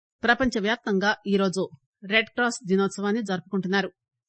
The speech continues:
రక్షణ, సహాయం, ఆరోగ్యం, సామాజిక అవసరాల్లో ఉన్న లక్షలాది మంది ప్రజల సేవలో అసువులు బాసిన స్వచ్ఛంద సేవకులు, సిబ్బందికి నివాళులర్పిస్తూ ఈరోజు అంతర్జాతీయ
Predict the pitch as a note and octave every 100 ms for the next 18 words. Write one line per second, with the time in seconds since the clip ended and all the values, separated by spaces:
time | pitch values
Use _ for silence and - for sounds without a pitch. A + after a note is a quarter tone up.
0 | _ F#3+ G#3+ - A#3 A#3+ B3+ _ - -
1 | G3 G3 G3 G3+ G#3+ _ - G3 G3+ F#3
2 | F#3+ G#3+ - _ _ - A#3 A3 B3+ B3
3 | A#3 A3 F#3 G3+ A3+ A3 G#3+ G#3 G3+ G3
4 | G3 E3+ _ _ _ _ _ - G#3 -
5 | B3 B3 B3+ B3 A3+ G3+ F#3 _ _ _
6 | - G#3+ G#3 B3 G3 - G3+ G3+ G3+ A3+
7 | _ - G#3 - C#4+ B3+ G3 F#3 F#3+ G3+
8 | F#3 - _ - - A3 - B3 G#3+ -
9 | G#3+ G#3+ A3 A3+ A#3 B3 - A3 F#3 G#3+
10 | A3 A3+ A#3 G#3+ F#3+ G3 F#3+ F#3 G3 F#3+
11 | C4 D#4+ _ _ _ - A3+ A3 G3+ F3+
12 | - G3+ A3 B3 F#3+ G#3+ G#3 G3